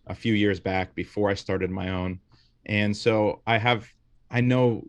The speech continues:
personally over a thousand sellers doing over seven figures a year on Amazon. And so I know how to speak with them.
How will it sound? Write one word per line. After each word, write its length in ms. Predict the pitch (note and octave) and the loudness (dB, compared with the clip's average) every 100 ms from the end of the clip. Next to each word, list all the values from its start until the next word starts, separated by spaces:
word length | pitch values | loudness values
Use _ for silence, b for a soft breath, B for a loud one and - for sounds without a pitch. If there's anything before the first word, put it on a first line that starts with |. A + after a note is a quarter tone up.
| - | -8
personally 540 | - C3+ - A2+ G2+ | 0 0 0 -2 0
over 200 | G2 F#2+ | 0 0
a 40 | G2 | -2
thousand 840 | - A2+ A2 A2+ G#2+ G#2 F#2+ F2+ _ _ _ | 0 0 2 2 0 -2 -4 -8 _ _ _
sellers 540 | - B2 A#2 G2+ F#2 | -4 0 2 2 0
doing 260 | F2 G#2 G2 | -2 -4 -2
over 180 | G2 F#2 | -4 -4
seven 300 | - F#2+ F#2+ | -4 -6 -4
figures 400 | - F#2 F#2+ F#2 | -6 -4 -4 -6
a 40 | |
year 260 | F#2 F#2+ F2+ | -4 -4 -4
on 100 | F#2 | -6
Amazon. 460 | F#2+ F#2 F2 - - _ b b b b | -6 -8 -10 -18 -20 _ b b b b
And 200 | G#2 G2+ | -6 -4
so 360 | G2 A2 G#2 G2 b b b b - | -2 0 0 -2 b b b b -2
I 160 | A2+ | 2
know 120 | C#3 | 4
how 60 | D#3 | 4
to 80 | D3+ | 4
speak 280 | - C#3 C3 | 2 0 2
with 120 | A#2+ | 0
them. 360 | A#2+ A#2 A#2 | 0 0 -4